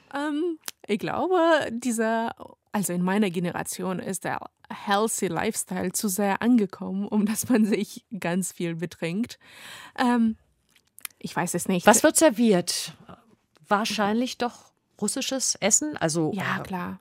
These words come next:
Speaker 2: Pelmeni,
Speaker 1: Und
Speaker 2: Kaviar, <laughs> Piroggen, keine Ahnung.
Speaker 1: all das ist ja in Berlin auch sehr leicht zu bekommen, sogar in ganz gewöhnlichen Supermärkten, geschweige denn in russischen Läden. Also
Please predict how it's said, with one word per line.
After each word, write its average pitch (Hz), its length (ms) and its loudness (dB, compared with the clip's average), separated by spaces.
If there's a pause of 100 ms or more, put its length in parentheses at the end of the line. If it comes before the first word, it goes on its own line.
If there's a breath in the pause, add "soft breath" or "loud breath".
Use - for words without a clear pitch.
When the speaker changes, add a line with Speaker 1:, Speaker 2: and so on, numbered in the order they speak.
Speaker 2:
Pelmeni, 175 560 2
Speaker 1:
Und 196 80 -8
Speaker 2:
Kaviar, 202 540 4 (180)
<laughs> 208 180 -4
Piroggen, 208 500 0
keine 180 200 -4
Ahnung. 202 220 -4
Speaker 1:
all 277 160 4
das 262 220 -2
ist 247 140 -6
ja 220 140 0
in 208 100 0
Berlin 190 340 -2
auch 180 160 -8
sehr 180 200 -8
leicht 190 240 -10
zu - 100 -14
bekommen, 214 640 -6
sogar 185 460 -2
in 175 440 -2 (140)
ganz 170 200 -4
gewöhnlichen 202 460 2
Supermärkten, 180 920 -6
geschweige 180 380 -4
denn 175 160 -4
in 180 140 -2
russischen 180 420 -6
Läden. 180 460 -2 (420 loud breath)
Also 175 180 -4